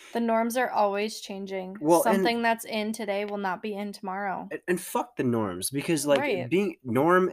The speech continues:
Speaker 2: normal, normal. Don't, what, normal is boring. There's no such thing as normal.
Speaker 1: No.
Speaker 2: And
Speaker 1: If
Speaker 2: if
Speaker 1: we were
Speaker 2: you're
Speaker 1: all normal, God, this world would suck.
Speaker 2: Well,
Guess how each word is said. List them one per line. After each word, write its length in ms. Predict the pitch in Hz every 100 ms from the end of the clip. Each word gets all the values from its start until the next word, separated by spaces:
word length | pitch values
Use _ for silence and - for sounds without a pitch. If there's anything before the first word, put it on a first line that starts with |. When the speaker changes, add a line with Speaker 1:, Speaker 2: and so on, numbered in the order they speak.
| -
Speaker 2:
normal, 640 | 110 117 110 104 87 78
normal. 340 | 101 113 110 -
Don't, 280 | 120 156 - -
what, 160 | 110 -
normal 320 | 123 143 165
is 60 | 151
boring. 440 | 113 107 98 87 - _
There's 200 | - 131 131
no 80 |
such 180 | 127 120
thing 140 | - 101
as 80 |
normal. 240 | 92 87 80
Speaker 1:
No. 80 | 190
Speaker 2:
And 60 | - - _
Speaker 1:
If 80 | 254
Speaker 2:
if 60 | 269
Speaker 1:
we 40 |
were 60 | 285
Speaker 2:
you're 80 | 202
Speaker 1:
all 140 | 226
normal, 640 | 233 190 208 226 247 220 190 196
God, 120 | 185
this 180 | 262 277
world 160 | 233 -
would 160 | -
suck. 520 | - - - 147 160 -
Speaker 2:
Well, 300 | 135 127